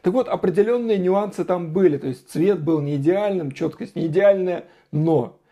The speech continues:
потом я попытался перейти снова на чёрно-белый ридер. Я купил Amazon Kindle Paperwhite, обновлённую версию, ну, во всех, во всех смыслах хороший. И цена просто, просто замечательная. Просто замечательная цена, другого слова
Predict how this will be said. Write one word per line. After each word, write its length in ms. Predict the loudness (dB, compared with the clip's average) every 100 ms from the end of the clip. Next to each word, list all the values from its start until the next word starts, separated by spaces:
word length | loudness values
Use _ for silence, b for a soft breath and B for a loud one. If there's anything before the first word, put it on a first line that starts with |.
| b b b
потом 300 | -2 0 2
я 140 | 2
попытался 560 | 0 -4 -2 -2 0 -4
перейти 580 | -2 0 -2 -2 -4 -4
снова 380 | -6 -2 0 0
на 160 | -2
чёрно-белый 840 | 0 -2 0 0 2 2 2 -2 -4
ридер. 420 | -4 -2 -2 -6 -12 b b b
Я 120 | -4
купил 360 | -2 0 2 0
Amazon 640 | 0 0 0 2 0 0 -6
Kindle 380 | -4 0 -2 0
Paperwhite, 800 | 0 0 0 0 2 2 0 -4 b b b b
обновлённую 760 | -4 0 2 2 0 0 -2
версию, 400 | 0 0 -2 -6
ну, 140 | -2 0
во 100 | -2
всех, 320 | -2 -4 -4 -12
во 220 | -6 -4
всех 200 | -2 -4
смыслах 460 | -4 -2 -2 -4 B B B
хороший. 760 | -6 0 2 2 2 -4 -14 -14 _
И 300 | -8 -6 -6
цена 420 | -4 -2 2 2 0
просто, 380 | -2 -4 -4
просто 400 | -6 -4 -2 0
замечательная. 800 | 0 -2 -2 0 0 -2 -12 -16 -20 B B
Просто 280 | 0 0 0
замечательная 640 | -2 -2 0 0 0 -2 -4
цена, 300 | -4 -6 -4
другого 400 | -2 0 0 -2
слова 400 | -2 0 0